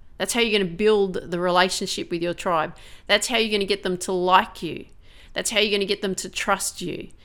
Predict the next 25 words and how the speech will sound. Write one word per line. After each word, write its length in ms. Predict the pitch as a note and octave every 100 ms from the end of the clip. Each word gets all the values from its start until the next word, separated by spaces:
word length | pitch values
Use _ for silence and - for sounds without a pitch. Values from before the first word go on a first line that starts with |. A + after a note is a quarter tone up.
| - - - - - F3 F3 - - - - - - - -
That's 220 | F#3 -
how 120 | A3+
you're 140 | G3+ F#3+
gonna 140 | F#3+ F3+
get 180 | G3
them 140 | F#3+ F3+
to 140 | F#3+
actually 300 | F3 - G3+
then 280 | F3+ F#3 F3+
want 300 | F3+ F#3+ F3+
to 400 | - F#3 F3 - -
purchase 680 | - G#3+ G#3 - F#3 - - -
something 640 | - F#3+ D#3+ - F3 D#3+ -
from 360 | - - F3 E3
you, 340 | D3 - G3 -
do 200 | G3 G3
business 680 | E3+ G#3 F#3+ F#3+ D#3+ - -
with 260 | F3 E3 D3
you, 220 | D3 - -
become 420 | F3 G3 G3 F#3
a 80 | E3
client 760 | E3+ - F#3+ F#3+ F3+ D#3 - - - -
f-, 300 | - - - - -
of 180 | F3 E3
yours. 480 | E3 - - -